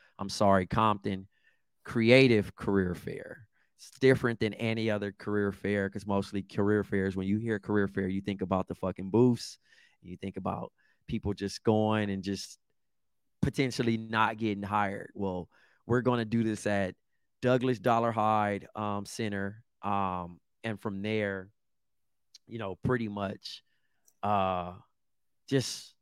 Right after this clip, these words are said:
you know, tapping in on that end as far as, like, special guests. I'm not gonna say who I'm bringing out, um, but Jason mentioned Trayvon and Samir, um, earlier. They're gonna be on the panel talking about their careers. They're both from Compton.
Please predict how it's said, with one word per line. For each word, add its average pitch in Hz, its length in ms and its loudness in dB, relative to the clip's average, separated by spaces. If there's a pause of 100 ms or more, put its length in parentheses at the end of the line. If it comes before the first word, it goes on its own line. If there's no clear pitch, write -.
(380)
you 135 100 -4
know, 104 160 -2
tapping 131 480 0
in 123 220 -2
on 107 160 -4
that 123 220 0
end 107 440 -6
as 98 200 -8
far 101 340 -4
as, 95 140 -12
like, 95 220 -8
special 123 400 0
guests. 123 480 0
I'm 113 100 -8
not 110 180 -8
gonna 107 140 -12
say 110 240 -8
who 113 160 0
I'm 107 180 -4
bringing 104 300 -4
out, 127 320 4 (440)
um, 107 300 -2
but 101 200 2
Jason 123 400 2
mentioned 107 580 0 (340)
Trayvon 113 480 2
and 104 80 -6
Samir, 110 640 -4 (440)
um, 95 600 -4 (200)
earlier. 113 480 4
They're 113 180 -2
gonna 117 160 -6
be 117 120 -4
on 117 100 -6
the 107 60 -6
panel 107 360 0
talking 101 320 0
about 95 280 -4
their 120 140 6
careers. 110 480 2
They're 107 120 0
both 104 240 2
from 104 140 -16
Compton. 104 540 -4